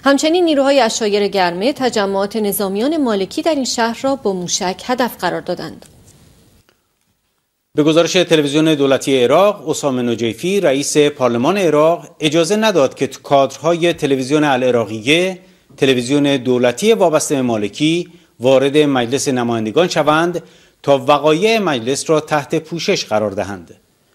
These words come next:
Speaker 2: محمد الخالدی، منشی پارلمان عراق، در این باره گفت: «تلویزیون العراقیه به یک تلویزیون دولتی و یک تلویزیون نامتوازن در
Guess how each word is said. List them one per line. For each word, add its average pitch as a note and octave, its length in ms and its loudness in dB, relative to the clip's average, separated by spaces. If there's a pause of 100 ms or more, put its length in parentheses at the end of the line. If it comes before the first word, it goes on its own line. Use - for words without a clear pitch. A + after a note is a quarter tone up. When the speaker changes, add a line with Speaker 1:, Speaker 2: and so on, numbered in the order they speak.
(500)
Speaker 2:
محمد D3+ 580 2
الخالدی، C3 600 0
منشی D#3+ 400 0
پارلمان C3+ 440 0
عراق، D#3+ 440 2
در D#3+ 100 2
این C#3 120 0
باره A#2+ 200 2
گفت: D#3 380 -2 (840)
«تلویزیون G#3 400 2
العراقیه E3+ 760 4
به D#3+ 140 -2
یک F3 240 0
تلویزیون C#3+ 560 2
دولتی B2+ 720 -2
و D#3+ 80 4
یک D#3+ 280 -2
تلویزیون C3+ 580 0
نامتوازن C3 1120 0 (360)
در C#3+ 240 4